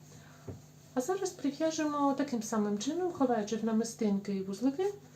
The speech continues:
е, ще одну прикрасу через кільце. Щоб прив'язати прикрасу маленького ловця до великого ось таким чином, у мене є кільце, два шматочки ниточки.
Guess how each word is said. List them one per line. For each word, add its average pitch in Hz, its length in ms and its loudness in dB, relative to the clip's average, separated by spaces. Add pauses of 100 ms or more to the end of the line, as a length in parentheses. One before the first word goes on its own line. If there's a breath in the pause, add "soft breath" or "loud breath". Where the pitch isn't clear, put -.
(460 loud breath)
е, 233 560 2
ще - 320 0
одну 269 180 0
прикрасу 214 540 -6 (320)
через - 520 -2 (160)
кільце. 202 340 -6 (1500 loud breath)
Щоб 277 220 -2
прив'язати 285 1000 0
прикрасу 220 460 -2
маленького 196 440 2
ловця 190 320 -2
до 185 140 -2
великого 190 580 -2
ось 226 120 0
таким 180 300 -4
чином, 320 320 -2 (600 loud breath)
у 320 80 2
мене 190 260 4
є 170 120 -4
кільце, 220 360 -4 (640)
два 220 180 0
шматочки 190 500 -2
ниточки. 180 500 -6